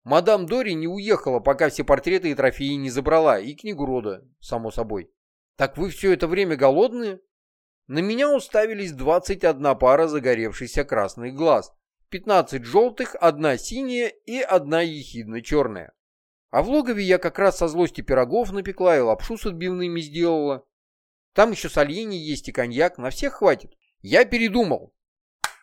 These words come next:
Сато Ада хлопнул в ладони. "Кто доставит меня в логово?" "Ну же? У кого осталось хоть полкапли сил, признавайтесь".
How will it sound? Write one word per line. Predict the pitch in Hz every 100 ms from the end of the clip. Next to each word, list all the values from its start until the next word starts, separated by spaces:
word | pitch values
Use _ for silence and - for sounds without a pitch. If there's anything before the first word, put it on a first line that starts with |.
| _ _
Сато | - - 180 147 139 262
Ада | 254 240
хлопнул | - 180 180 139 131 107
в |
ладони. | 117 151 165 131 92 _
"Кто | -
доставит | 254 254 - 240 202
меня | 214 214
в |
логово?" | 202 214 196 196 190 _ _ _ _ _ _ -
"Ну | 151 170
же? | 165 247 - _ _ _ _ _ _
У | 123
кого | 233 247 220
осталось | 160 214 180 143
хоть | 160
полкапли | - 190 175 170 131
сил, | 123 - 107
признавайтесь". | 123 127 202 190 107 - -